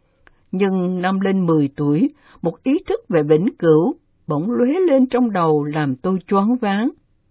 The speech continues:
Anh tôi liền trấn an, "Đừng sợ, hãy tin tưởng nơi Thiên Chúa nhân lành." Từ đó niềm tin tưởng ở lại mãi với tôi tận nơi sâu thẳm của lòng tôi. Thời sinh viên tôi hăng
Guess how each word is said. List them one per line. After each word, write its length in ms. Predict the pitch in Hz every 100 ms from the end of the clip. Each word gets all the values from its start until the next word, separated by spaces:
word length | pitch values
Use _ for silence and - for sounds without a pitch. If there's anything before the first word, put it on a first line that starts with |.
| _ _ _ _ _
Anh 240 | 208 196 185
tôi 300 | 196 190 180
liền 280 | 165 160 139 -
trấn 120 | 185 247
an, 280 | 277 196 180 165 _ _ _ -
"Đừng 220 | 170 143
sợ, 420 | 127 - 139 127 147 _ _
hãy 120 | - - -
tin 200 | 262 254
tưởng 220 | 175 175
nơi 180 | 254 247
Thiên 300 | - 254 247
Chúa 200 | - 254 359
nhân 220 | 285 247
lành." 320 | 226 170 156 139 _ _ _ _ _ _ _ _ -
Từ 100 | 170 143 139
đó 320 | 156 170 285 254
niềm 260 | 165 139 127
tin 200 | 202 190 -
tưởng 300 | 151 147 180 -
ở 140 | 139 160
lại 300 | 180 131 139
mãi 320 | 160 135 151
với 160 | 220 247
tôi 300 | 240 202 185 170
tận 280 | - 131 143
nơi 160 | 190 190
sâu 300 | 190 226 208 -
thẳm 300 | 160 143 190
của 260 | - 143 143
lòng 260 | 233 147 123
tôi. 260 | - 175 170 160 _ _ _ _ _ _ _ _ _ - -
Thời 240 | - 202 190
sinh 240 | - 262
viên 360 | 262 262 254 247
tôi 140 | 269
hăng 220 | 269 262